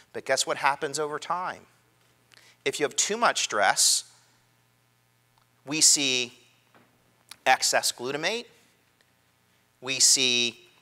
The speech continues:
microglial activation, and ultimately over time, the hippocampus starts to change its shape and atrophy. And we get dendritic retraction, so it ends up being too small.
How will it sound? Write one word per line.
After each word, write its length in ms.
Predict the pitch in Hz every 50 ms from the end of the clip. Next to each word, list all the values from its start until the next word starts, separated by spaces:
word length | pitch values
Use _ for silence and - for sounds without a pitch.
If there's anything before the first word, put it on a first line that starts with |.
| _ _
microglial 760 | 127 127 127 123 - 143 131 107 113 123 135 139 147 156 165
activation, 840 | 160 170 175 - - 165 160 175 175 175 - - 214 226 233 240 226 - _ _ _ _ _ _ _ _ - _ _ -
and 140 | 147 143 - -
ultimately 540 | 151 151 185 185 - 185 175 170 156 151 143
over 260 | 139 135 123 131 127
time, 680 | - - - 170 180 196 208 196 165 127 120 113 117 113 - - - - _ -
the 100 | 135 123
hippocampus 800 | - 160 156 - 143 - - - 160 151 165 165 - 147 -
starts 420 | - - - 135 127 120 - - -
to 140 | - 120
change 460 | 117 - - - 143 135 135 139 123 131
its 140 | 123 -
shape 400 | - - - 117 110 110 110 - - _ _ _ _ _ - _ _ _ -
and 140 | 123 120 - - -
atrophy. 580 | 117 123 123 - - - - - 98 - - - _ _ _ _ _ _ _ _ _ _ _ _ _ _ _ _ _ _ _ _ _ _ _ _ _
And 140 | - 127 123
we 60 | 127
get 200 | 117 127 110 -
dendritic 460 | 135 120 117 113 123 139 143 143 -
retraction, 640 | 123 110 - - 170 151 160 170 - - - 117 107
so 180 | - - 123 120
it 60 | 120
ends 180 | 131 131 135 139
up 140 | 127 -
being 180 | 120 120 117 110
too 220 | - - - 120
small. 680 | 110 - - - 117 110 110 110 107 104 101 - - _